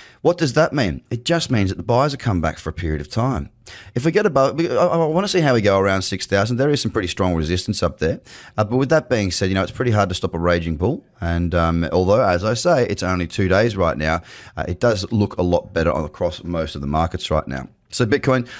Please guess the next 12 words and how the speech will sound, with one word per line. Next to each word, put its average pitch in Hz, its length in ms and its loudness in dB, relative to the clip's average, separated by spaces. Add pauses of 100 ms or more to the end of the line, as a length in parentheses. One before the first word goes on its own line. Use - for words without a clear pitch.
(120)
looking 131 280 2
very 104 280 4
strong. 104 380 -2
Patience 131 640 -2
is 85 120 -4
what 90 200 0
is 82 120 -2
required 87 460 0
here, 87 120 -2
guys. 87 280 0
Don't 110 200 -2
fomo. 107 480 -2